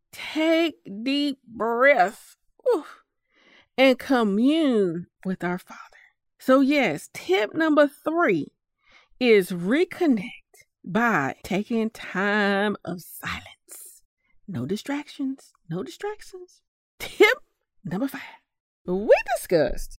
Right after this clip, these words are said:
how God delights in us. Yes, he does. He wants us to return to him no matter what state we're in. For this tip, write one item,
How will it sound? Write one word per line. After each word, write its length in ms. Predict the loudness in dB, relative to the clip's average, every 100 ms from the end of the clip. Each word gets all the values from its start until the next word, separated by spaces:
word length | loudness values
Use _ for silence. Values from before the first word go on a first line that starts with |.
| _
how 200 | 0 0
God 380 | 0 2 2 2
delights 480 | 2 2 0 -4
in 140 | -8 -8
us. 160 | -8 -12 -20 _ _
Yes, 320 | -14 -4 -4 -2
he 100 | -4
does. 420 | -2 -4 -6 -12 _ _ _
He 180 | 2 4
wants 300 | 4 4 2
us 200 | 0 -2
to 160 | -4 -2
return 840 | 0 -2 -4 -6 -6 0 2 0 -2
to 180 | -4
him 560 | -4 -4 -4 -2 -2 -4 -12 _ _ -4
no 180 | 0
matter 380 | 0 2 2 2
what 440 | 0 -2 0 0 -4
state 340 | -6 -4 -4 -4
we're 280 | -4 -4 -4
in. 400 | -6 -6 -6 -10 _ _ _ _ _ _ _ -10
For 300 | 2 4 6
this 340 | 4 0 0
tip, 380 | 0 2 4 2 -2 _ _ _ _ _ _ _
write 380 | -4 2 4 2 -4 _ _
one 400 | -2 4 4 4
item, 380 | 4 2 0